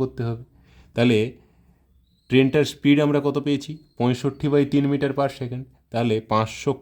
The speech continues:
কুড়ি মিটার যেতে তার কত সময় লাগবে? পাঁচশো কুড়ি by speed, that is sixty five, নিচের থ্রিটাকে আমি উপরে গুণ করে দিচ্ছি।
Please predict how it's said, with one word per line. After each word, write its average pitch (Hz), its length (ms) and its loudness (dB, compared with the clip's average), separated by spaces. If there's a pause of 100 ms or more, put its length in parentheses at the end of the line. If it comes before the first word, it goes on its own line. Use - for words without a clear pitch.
কুড়ি 123 300 2
মিটার 139 320 0
যেতে 131 220 0 (140)
তার 113 180 -2
কত 117 120 0 (120)
সময় 143 260 0
লাগবে? 139 200 -2 (720)
পাঁচশো 107 340 -2 (120)
কুড়ি 139 200 2 (460)
by 123 140 4 (140)
speed, 170 260 -2 (300)
that 117 200 -2
is 120 60 -10 (300)
sixty 123 360 -4 (100)
five, 139 240 0 (300)
নিচের 113 260 0 (100)
থ্রিটাকে 139 480 -2
আমি 180 100 -2 (300)
উপরে 131 300 -2
গুণ 135 200 -2
করে 135 180 -4
দিচ্ছি। - 220 -18